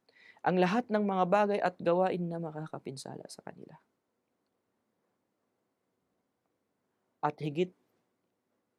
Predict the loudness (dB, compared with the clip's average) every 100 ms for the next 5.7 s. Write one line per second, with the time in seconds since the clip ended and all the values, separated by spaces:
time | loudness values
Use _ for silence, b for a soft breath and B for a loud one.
0 | _ _ 4 4 2 0 -4 -6 _ _
1 | _ _ _ _ -6 -4 -2 -2 2 2
2 | 4 4 2 _ _ _ _ _ _ _
3 | _ _ _ _ _ -4 0 0 0 -4
4 | -4 -2 -2 -4 -4 -4 -2 -4 -6 -6
5 | -8 -10 -10 -8 -8 -8 -8